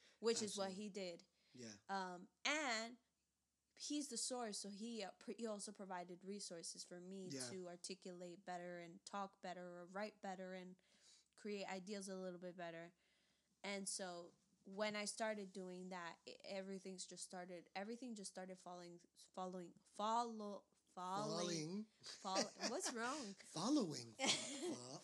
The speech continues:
Speaker 1: Falling through. And so
Speaker 2: <laughs>
Speaker 1: it did create a shameful moment because I, again, I was just more concerned about others, what
Speaker 2: Mm.
Speaker 1: the image that I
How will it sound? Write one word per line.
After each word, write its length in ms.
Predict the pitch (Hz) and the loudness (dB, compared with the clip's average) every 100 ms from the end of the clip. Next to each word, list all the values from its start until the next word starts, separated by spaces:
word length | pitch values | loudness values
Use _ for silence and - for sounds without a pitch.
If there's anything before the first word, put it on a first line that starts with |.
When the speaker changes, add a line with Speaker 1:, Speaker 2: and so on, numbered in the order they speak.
| - | 6
Speaker 1:
Falling 480 | 240 262 330 302 254 - | 12 12 12 8 6 4
through. 500 | 302 294 233 220 220 - - - | 8 10 10 8 -2 -12 -20 -4
And 180 | 220 226 | 0 0
so 460 | 208 233 214 196 190 - - - | 2 2 4 2 0 -10 -20 -10
Speaker 2:
<laughs> 800 | 165 139 147 _ _ _ _ - | -10 -10 -16 _ _ _ _ -6
Speaker 1:
it 160 | 214 190 | -4 0
did 200 | 214 208 - | -2 -2 -8
create 260 | 233 202 190 | -4 -2 -2
a 60 | 196 | -2
shameful 640 | - 196 190 190 185 190 | -4 -4 -4 -6 -8 -6
moment 300 | 190 190 190 190 | -4 -4 -6 -8
because 560 | 180 180 175 175 185 - _ _ _ _ _ _ _ _ _ 190 | -10 -8 -8 -8 -12 -18 _ _ _ _ _ _ _ _ _ -6
I, 160 | 185 - | -4 -2
again, 480 | 190 - 208 202 196 196 | -4 -2 -2 -2 -6 -6
I 140 | 190 | -6
was 220 | 185 190 - | -6 -6 -6
just 240 | 196 190 | -6 -8
more 160 | 185 180 | -8 -10
concerned 400 | - 185 - 190 185 | -10 -8 -8 -8 -10
about 260 | 190 185 - | -10 -10 -10
others, 640 | 185 202 233 247 - - _ _ _ - | -10 -8 -10 -10 -10 -12 _ _ _ -10
what 220 | 143 143 | -2 -2
Speaker 2:
Mm. 80 | 127 120 - 185 | -2 -14 -12 -12
Speaker 1:
the 220 | - 196 | -8 -8
image 340 | 190 185 - - | -8 -6 -8 -6
that 100 | 185 | -6
I 240 | 180 180 | -6 -8